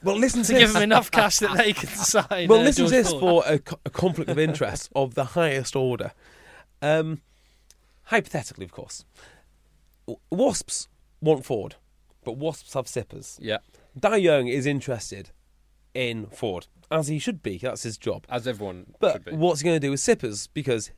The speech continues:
Speaker 1: Sippers doesn't wanna move. So, they flag up, "Do you want Sippers, Toulon?" Toulon do not want Sippers unless it means they can engineer a move for Ford. Now, what I mean by that is,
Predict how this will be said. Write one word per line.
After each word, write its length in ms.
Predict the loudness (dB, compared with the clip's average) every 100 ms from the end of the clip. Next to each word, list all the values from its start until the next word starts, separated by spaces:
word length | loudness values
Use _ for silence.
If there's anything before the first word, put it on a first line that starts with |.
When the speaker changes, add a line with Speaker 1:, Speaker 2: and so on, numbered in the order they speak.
| _
Speaker 1:
Sippers 300 | -6 -6 -4
doesn't 200 | -6 -4
wanna 140 | -4 -2
move. 380 | -2 -2 -8 _ _ -20 _
So, 360 | -2 2 2 0 _ _ _ _
they 140 | -4
flag 360 | -2 2 2 4
up, 300 | 2 2 -6 -20 _ _ -4
"Do 100 | -2
you 200 | -2 0
want 220 | -2 -2
Sippers, 500 | -4 -4 -4 -6 -10
Toulon?" 440 | -6 -2 0 -2 -6 _ _ _ _ -6
Toulon 460 | 2 4 4 2 -6 _ _ _ -4
do 160 | -2
not 340 | 0 2 2 2
want 200 | -2 -4
Sippers 520 | -6 -4 -4 -6 -10 -2
unless 640 | 0 2 2 2 2 0
it 80 | -2
means 420 | 2 2 2 -2
they 100 | -4
can 140 | -4 -4
engineer 680 | -2 -2 -2 -2 -2 -2 -6 -10 _ _ _ _ _ _ _ _ _ _ _ _ -6
a 40 | 0
move 360 | 2 0 -2
for 100 | -8
Ford. 380 | -2 0 0 0
Now, 120 | 0
what 120 | 0
I 40 | 0
mean 120 | 0
by 140 | 2
that 200 | 4 2 -2
is, 200 | -8